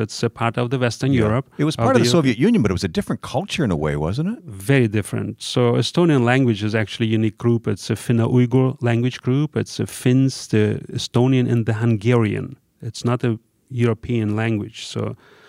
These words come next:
Speaker 1: um, so they, the Estonians always hated Moscow's guts, you know, in that sense. So they never liked Moscow. So it was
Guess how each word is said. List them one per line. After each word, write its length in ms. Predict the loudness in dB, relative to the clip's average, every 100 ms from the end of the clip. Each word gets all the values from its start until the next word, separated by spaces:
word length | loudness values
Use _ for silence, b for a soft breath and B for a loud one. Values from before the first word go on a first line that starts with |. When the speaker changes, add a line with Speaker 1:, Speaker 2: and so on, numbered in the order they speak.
| b b b -4
Speaker 1:
um, 640 | 0 2 2 0 -2 -4
so 180 | -2 0
they, 420 | 2 2 2 2
the 300 | -2 -2 0
Estonians 580 | 0 2 2 4 2 0
always 480 | 0 2 4 2 0
hated 360 | -4 -2 -2 -2
Moscow's 440 | -4 -4 -8 -8
guts, 400 | -8 -10 -10 -8
you 60 | -6
know, 140 | -6
in 80 | -8
that 180 | -10 -10
sense. 320 | -10 -8 -8
So 180 | -2 0
they 120 | 2
never 400 | 2 4 4 2
liked 320 | 0 -4 -4
Moscow. 440 | -4 -4 -6 -8 -8
So 180 | -8
it 140 | -8 -2
was 200 | -4